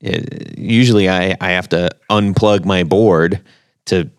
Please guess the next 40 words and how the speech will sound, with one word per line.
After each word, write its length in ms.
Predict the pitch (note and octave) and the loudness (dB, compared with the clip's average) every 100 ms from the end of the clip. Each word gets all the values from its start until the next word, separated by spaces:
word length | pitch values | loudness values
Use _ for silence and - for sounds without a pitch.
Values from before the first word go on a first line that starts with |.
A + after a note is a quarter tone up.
| _ | _
work 280 | F2 F#2 F#2 | -4 -2 0
that 220 | F#2+ F2+ | -2 0
in 200 | B2+ G2 | 2 0
so 100 | F#2 | 0
that 80 | F#2+ | 0
I 60 | F#2+ | 0
can 120 | G2 | 0
go, 120 | F#2+ | 2
"What 340 | F2+ F2+ A2+ | 2 2 2
does 160 | D3 A#2+ | 0 0
it 60 | G2 | 0
really 560 | G2+ G#2 B2 C3+ A#2+ | -2 0 2 4 2
sound 340 | A2 A#2 G#2+ F#2 | 2 0 -2 -2
like?" 240 | D#2 - - _ | -4 -8 -18 _
First 300 | _ D3 D#3+ | _ -2 0
of 100 | G2+ | 0
all, 320 | F#2 E2 E2 - _ _ F#2 | 2 2 0 -6 _ _ -2
with 180 | F#2+ | -2
my 380 | G2 G2 G2+ F#2+ | 0 0 0 0
own 420 | F2+ F#2+ F2+ F2 F2 - _ _ _ _ | 0 0 0 -2 -6 -16 _ _ _ _
sound 400 | - G2+ E2+ D2+ E2 | -4 0 0 -2 -4
and, 120 | E2+ | -4
and 200 | E2+ F2+ | -4 -4
the 80 | E2+ | -4
sound 280 | G#2 G2+ F2+ | -2 -2 -2
that 60 | |
I 80 | E2+ | -2
play, 340 | E2 E2+ E2+ E2 | -2 -2 0 0
like, 320 | E2 E2 - | -4 -6 -6
you 60 | F2 | -6
know, 240 | D#2+ D2+ - - | -6 -8 -14 -12
normally 560 | G#2+ F#2+ F#2+ E2+ E2 D#2+ | -8 -2 -2 0 -2 -4
in 100 | D#2+ | -4
my 160 | D2 | -6
band. 400 | D2 G2+ G2 D2 - _ _ _ _ _ _ _ _ _ _ - - - - | -4 -2 -2 -6 -18 _ _ _ _ _ _ _ _ _ _ -20 -18 -18 -8
Um, 320 | F#2 F#2+ F2+ - | -4 -2 -2 -2
I 180 | A#2 A#2 | -2 0
will 120 | G#2+ | 2
also 440 | F2 G#2+ G#2 G2 | 2 2 2 2
always 480 | F2 E2+ E2+ F2 E2 | 2 2 0 -2 -6